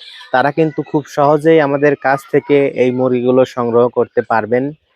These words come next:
আমরা কিন্তু সারা বাংলাদেশে পরিবহনের মাধ্যমে এই মুরগিগুলো ডেলিভারি করে থাকি।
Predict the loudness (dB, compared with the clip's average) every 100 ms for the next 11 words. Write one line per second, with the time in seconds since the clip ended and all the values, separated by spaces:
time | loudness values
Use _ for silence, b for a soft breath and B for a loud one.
0 | b b b b -2 0 -2 -2 -4 0
1 | 2 2 0 -2 -2 0 0 0 0 0
2 | 0 0 0 -2 0 2 0 0 0 2
3 | 2 0 2 0 0 -4 -4 -4 0 0
4 | 0 0 0 0 -2 0 0 0 2 2
5 | 0 0 0 0 -2 -2 -2 -2 -4 -4